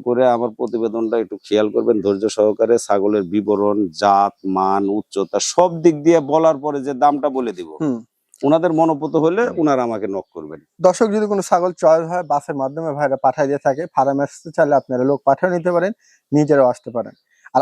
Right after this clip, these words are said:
Speaker 2: আজকে যে ছাগলগুলো আছে দেখাবো, ভাই তাহলে আপনি পরিচয় নাম্বার দিয়ে রাখেন।
Speaker 1: আমি ভাই মূলত একজন বাণিজ্যিক খামারি ভাই, আমি বিভিন্ন স্থান থেকে ছাগল কালেকশন করে আপনাদের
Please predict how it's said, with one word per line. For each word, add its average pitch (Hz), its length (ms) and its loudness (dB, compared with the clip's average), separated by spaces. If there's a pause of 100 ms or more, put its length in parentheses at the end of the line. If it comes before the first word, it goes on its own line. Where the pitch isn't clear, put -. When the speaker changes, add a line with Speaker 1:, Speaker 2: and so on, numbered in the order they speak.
(120)
Speaker 2:
আজকে 175 220 -2
যে 190 180 0
ছাগলগুলো 156 320 0
আছে 139 160 -4 (100)
দেখাবো, 160 260 -2 (240)
ভাই 165 120 0
তাহলে 160 180 2
আপনি 160 200 -10
পরিচয় 170 320 0
নাম্বার 143 240 -2
দিয়ে 151 100 0
রাখেন। 127 220 2
Speaker 1:
আমি 143 120 2 (100)
ভাই 165 200 4
মূলত 151 220 -4 (120)
একজন 143 240 -2
বাণিজ্যিক 120 380 -2
খামারি 110 340 -6
ভাই, 101 120 0 (100)
আমি 131 100 -4 (120)
বিভিন্ন 131 220 -4 (100)
স্থান 123 240 0
থেকে 127 220 -4
ছাগল 120 300 0
কালেকশন 120 380 -4
করে 139 200 -2
আপনাদের 117 300 -4